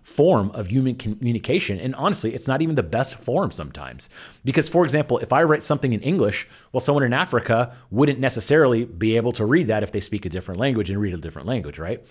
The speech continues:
Whereas if I show someone a picture of an elephant, everyone in the world will know what an elephant is. So visual learning is actually sometimes a lot better than text.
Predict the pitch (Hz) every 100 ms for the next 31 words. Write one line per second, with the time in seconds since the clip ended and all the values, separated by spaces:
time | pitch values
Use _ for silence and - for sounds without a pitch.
0 | - - - 131 143 127 127 151 - 139
1 | - 139 120 - 151 - 92 95 156 -
2 | 101 85 - _ _ 139 147 143 127 107
3 | 95 120 92 82 92 87 82 78 73 80
4 | - 60 - - - _ - - - 156
5 | 143 127 - - 85 90 247 262 123 107
6 | 95 104 - 123 175 185 - 170 139 139
7 | 120 107 82 87 90 - _ 170 151 98
8 | 101 - _ _ 95 92 156 -